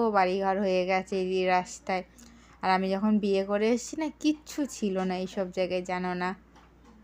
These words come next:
তোমাদের আরেকটা জায়গা তো দেখানো হয়নি, সেটা অবশ্যই আমি আরেকদিন তোমাদের সাথে শেয়ার করব।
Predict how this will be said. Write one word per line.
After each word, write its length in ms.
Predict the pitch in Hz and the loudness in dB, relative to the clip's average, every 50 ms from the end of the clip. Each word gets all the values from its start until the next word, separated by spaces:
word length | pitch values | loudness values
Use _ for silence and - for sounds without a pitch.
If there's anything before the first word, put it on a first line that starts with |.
| - - - - - - _ _ - - - - - - - - - - 190 - | -20 -20 -20 -20 -20 -20 _ _ -20 -20 -20 -20 -20 -20 -20 -20 -10 -10 -4 -2
তোমাদের 340 | 226 208 214 226 226 233 220 | 0 2 2 2 4 4 4
আরেকটা 380 | 202 196 220 226 - - 254 | 4 4 2 -2 2 0 2
জায়গা 400 | 247 254 262 254 254 254 262 262 | 4 4 4 4 4 2 0 0
তো 140 | 254 - 277 | 0 0 0
দেখানো 400 | 233 220 208 - - 220 220 226 | 0 0 -2 0 0 0 0 2
হয়নি, 240 | 226 226 220 214 214 | 2 2 2 0 0
সেটা 360 | - - 202 208 - 220 214 | 0 -2 -4 -2 0 0 0
অবশ্যই 320 | 196 208 208 208 - 240 | 0 -2 -4 -4 -2 -2
আমি 140 | 233 233 240 | 0 2 2
আরেকদিন 480 | 233 208 190 190 196 196 208 220 214 208 | 0 0 0 -2 -4 -4 -4 -2 -2 -2
তোমাদের 340 | 214 208 202 202 196 202 214 | -2 -4 -4 -4 -4 -6 -6
সাথে 280 | - 220 214 - 220 | -6 -8 -6 -6 -6
শেয়ার 360 | 214 - - 202 190 190 196 | -6 -6 -4 -2 0 0 0
করব। 460 | 196 - - 196 190 190 185 202 233 | -2 -4 -4 -4 -4 -2 -2 -4 -4